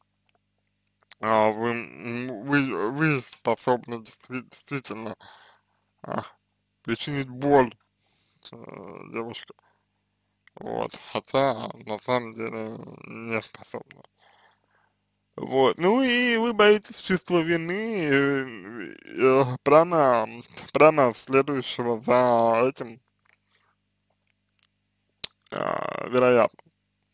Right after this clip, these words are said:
Вот. И, в принципе, это вполне логично, но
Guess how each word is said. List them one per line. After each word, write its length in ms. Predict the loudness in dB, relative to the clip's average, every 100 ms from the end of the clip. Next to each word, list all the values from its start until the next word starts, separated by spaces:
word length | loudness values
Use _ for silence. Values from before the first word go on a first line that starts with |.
| _ _ _ _ _ _ _ _ _ _ _ _ _ _ _
Вот. 400 | -14 -12 -16 -20 -20 -20 _ _ -20 -20 -20 -20 _ _ _ _ _ _ _ _ _ _ _ _ _ _ _ _ -20
И, 40 |
в 40 | -16
принципе, 640 | -8 -8 -8 -12 -6 -4
это 480 | -4 -10 -10 -12 -14 _ _ _ _ _ _ _ _ _ _ _ _ _ _ _ _ _ _ _ _ _ _ _ _
вполне 400 | _ 4 6 8
логично, 600 | 6 6 4 -2 -4 -8 -14 _ _ _ _ _ _ _ _ _ _ _ _ _ _ _ _ _ _ _ _ _ _ _ _ _ _
но 1300 | -6 0 4 4 4 4 4 4 2 -2 -4 -8 -12